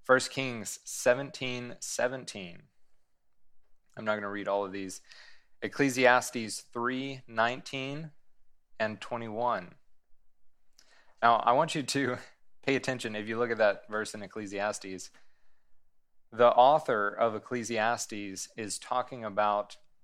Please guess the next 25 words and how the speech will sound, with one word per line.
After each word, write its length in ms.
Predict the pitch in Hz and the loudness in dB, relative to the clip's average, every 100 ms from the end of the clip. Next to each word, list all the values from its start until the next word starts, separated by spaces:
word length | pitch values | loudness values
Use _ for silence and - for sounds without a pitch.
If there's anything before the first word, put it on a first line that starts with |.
| - | -16
life 600 | 101 107 123 123 - - _ - | 2 6 6 4 -4 -18 _ -2
apart 460 | 104 - 120 117 113 | -2 2 4 4 2
from 240 | 113 98 | -12 -4
God, 380 | 92 85 - 92 _ _ - - - | 0 0 -2 -12 _ _ -20 -20 -12
life 400 | 101 110 127 120 | 6 8 8 4
in 240 | - 120 107 | -8 -10 -8
the 80 | 101 | -8
natural. 720 | 98 101 98 - 90 - - - _ - | 0 0 0 -4 -12 -12 -14 -20 _ -6
So 120 | 120 | -4
just 200 | 127 - | -2 -2
keep 180 | 156 139 | -2 2
that, 360 | 131 123 - | 4 2 0
that 240 | 113 113 - | 2 2 -2
context 680 | - 131 123 - 110 - 110 | 0 2 2 2 0 0 -10
in 140 | 98 | -6
mind 540 | 98 101 95 92 90 - - - | -2 0 0 -6 -12 -18 -20 -16
when 160 | 98 | -14
you 120 | 98 95 | -10 -8
read 220 | 95 87 | -8 -2
that 180 | 92 90 | -4 -2
verse. 440 | 92 85 - - - - - - - - - - - _ - | -8 -8 -12 -18 -20 -20 -20 -20 -20 -20 -20 -20 -20 _ -4
The 100 | 113 | -2
context 640 | - 139 143 143 120 - | 4 2 8 6 6 -2
of 120 | 110 | -4
Ecclesiastes 1160 | 104 - 123 113 110 117 - 110 104 95 - | -4 -2 -2 4 4 4 0 -6 -6 -4 -6